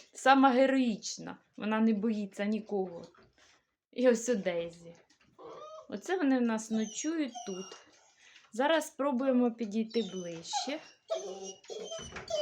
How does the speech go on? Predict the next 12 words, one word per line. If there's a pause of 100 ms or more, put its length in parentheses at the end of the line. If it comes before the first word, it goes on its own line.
(1800)
Дейзі
мене
тес-,
так
сьогодні
боляче
укусила.
Я
розумію,
що
вона
гралася,